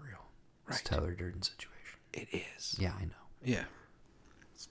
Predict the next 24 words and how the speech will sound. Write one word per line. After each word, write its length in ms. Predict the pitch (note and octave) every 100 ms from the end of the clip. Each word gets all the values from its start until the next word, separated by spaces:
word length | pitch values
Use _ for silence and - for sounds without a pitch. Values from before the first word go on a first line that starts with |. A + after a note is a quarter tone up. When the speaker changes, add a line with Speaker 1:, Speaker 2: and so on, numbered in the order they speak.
| -
Speaker 1:
all, 200 | E2+ -
again, 360 | F2 E2+ F#2 F2
why 160 | E2+ D#2+
I 20 |
haven't 300 | E2+ D#2+ D2+
started 320 | - D#2 -
the 60 | -
show. 260 | - E2+
I'm 100 | E2
like, 160 | F2+ F2+
"I 140 | A2
know 240 | A#2 C#3+ D#3
the 120 | C3
big 240 | C#3 C3+
season 360 | G#2+ C#3 C#3+ A#2+
one 220 | A#2+ B2
twist. 360 | G2+ C3 A2 -
I 40 |
gotta 200 | F2 A2+
sit 340 | G#2+ - - -
through 420 | A#2 B2+ A#2+ A2 - - -
how 160 | A2
many 180 | A#2 B2
episodes?" 760 | A#2 - - B2+ A#2+ A2 -